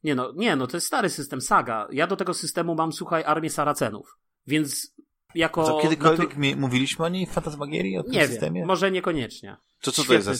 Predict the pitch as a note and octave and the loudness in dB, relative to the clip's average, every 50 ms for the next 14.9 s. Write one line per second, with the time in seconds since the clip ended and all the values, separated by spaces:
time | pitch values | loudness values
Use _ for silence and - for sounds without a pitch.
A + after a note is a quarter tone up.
0 | - G#2+ F#2+ - - G2+ F#2+ - - G2 - - G#2 G3 F#3+ G3 E3 - A3 A3 | -4 -8 -12 -12 -12 -12 -12 -12 -16 -18 -16 -10 -4 -2 -2 0 2 2 4 4
1 | G#3+ G#3+ G#3+ G3+ - - - - F3 C3 A#2+ - F#3 - - C#3+ - D#3 - - | 4 2 2 2 2 2 2 2 2 0 -2 -4 -8 -8 -8 -14 -14 -16 -16 -14
2 | - D#3+ D#3+ D#3 E3 D#3+ G3+ B3+ A#3 - G3+ - - F3+ B2+ A#2 A2+ A2 A2 - | -16 -6 -2 -2 -2 2 0 0 0 0 -4 -2 0 0 0 0 -2 -6 -4 -4
3 | D3+ - - - E3 - - F3+ - - D3 - - B2+ - - C3 B2+ B2+ C#3+ | -6 -2 -2 -4 -4 -2 -4 -6 -6 -6 -8 -6 -6 -6 -6 -4 -6 -4 -2 0
4 | D3 C#3 C#3 - C#3 A#2 A2+ A#2 B2+ D3+ D3+ - - - - - F#3 G3 F#3 E3 | 0 0 0 0 -2 -2 -2 -4 -6 -6 -8 -12 -18 -20 -4 -2 -2 -2 4 4
5 | G3 F#3+ G3 G3+ G3+ G#3 G#3 F#3+ - - F3+ E3+ - F#3+ F3 D#3+ F3 E3 D#3+ D#3 | 4 4 6 4 4 4 4 2 0 -2 -6 -6 -4 -4 -2 -2 -2 -2 0 0
6 | E3 D#3 - - - - C#3+ C#3+ C#3 C#3 C#3+ C#3+ - - _ _ _ _ _ _ | 0 -2 -2 -6 -2 0 2 2 2 2 0 -2 -2 -8 _ _ _ _ _ _
7 | _ D3 B2 A#2+ F3+ F#3+ G3 - F#3 E3 - - - G#3 G#3+ - - - E3 C#3 | _ -14 -2 4 4 4 4 2 -4 -6 -4 -2 -2 -2 -2 -2 -2 -4 -2 -2
8 | D3 D3+ D#3+ D#3+ D3 D3 D#3 D#3+ D3+ - D#3 - - E3+ D#3+ D#3 D3+ D3+ D3 C#3+ | 0 2 2 2 2 0 -4 -4 -4 -4 -8 -4 -2 0 0 2 0 0 0 -2
9 | - - - - C#3 C#3+ C#3 C#3 - - D#3+ D3 C3+ C#3 C#3 C#3 C3 C3 E3 F#3 | -4 -8 -6 -2 0 0 0 -2 -4 -4 -2 -2 -2 -2 -6 -6 0 2 2 2
10 | E3+ D#3+ F3 - D#3+ D#3+ D#3 - - - D#3 D3+ D#3 D3+ D#3 D#3+ D#3 - - - | 2 0 -4 -4 -2 -4 -4 -4 -2 -2 -2 0 0 0 0 -2 -2 -4 -10 -20
11 | - _ _ _ - G#3 G#3 - A3 G#3+ F3+ D3 C3 E3+ G#3+ G#3 - D#3 C3 A#2+ | -20 _ _ _ -2 0 0 2 -2 -2 -2 -4 0 2 0 2 2 -2 -2 -2
12 | A#2+ A#2 - - C3+ B2 A#2+ A#2 A#2 B2+ A2+ - C#3 C#3+ F3+ F3 D#3+ D3+ - G3 | -6 -8 -6 -4 -6 -4 -4 -6 -6 -4 -4 -4 -2 -2 -2 -2 -2 -2 -4 -4
13 | F#3 - F#3 E3 D3+ - _ D3 F3 E3+ F3 E3+ D#3+ - E3 D#3 - - C#3 A2+ | 0 0 0 0 -2 -6 _ 0 0 2 2 0 0 0 -2 -2 -2 -2 -4 -4
14 | G2+ G2+ - C3 D3+ D3 C#3 D3+ D#3+ D3+ - D#3 D3 C#3 C#3 D3+ D3 | -4 -2 -2 -2 -2 0 -2 -4 -4 -4 -2 -4 -4 -2 0 -2 -2